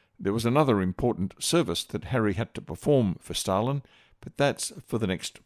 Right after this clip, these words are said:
program. What Harry got America to do next was one of the most amazing incidents, showing how Stalinist the West could be in their dealings with the Germans. You won't want to miss that program.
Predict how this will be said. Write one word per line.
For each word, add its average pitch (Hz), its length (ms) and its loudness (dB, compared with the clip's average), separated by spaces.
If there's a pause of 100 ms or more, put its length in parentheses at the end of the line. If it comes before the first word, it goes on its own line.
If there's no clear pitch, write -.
program. 107 560 2 (300)
What 117 260 0
Harry 107 440 2 (220)
got 110 300 2
America 104 420 2
to 92 140 -4
do 98 140 4
next 107 500 0
was 95 200 -2
one 104 240 -2
of 95 100 -2
the 101 80 -2
most 101 360 0
amazing 98 600 2
incidents, 92 680 -4 (360)
showing 117 440 0
how 123 180 -4
Stalinist 98 920 -2
the 82 120 -4
West 95 380 -2
could 85 220 -6
be 92 220 0
in 107 200 -2
their 95 160 0
dealings 98 560 -2
with 101 360 -6 (120)
the 104 80 -10
Germans. 120 520 -2 (320)
You 101 140 -6
won't 110 240 0
want 104 140 -4
to 104 60 -4
miss 90 360 -2
that 85 400 -8
program. 104 600 2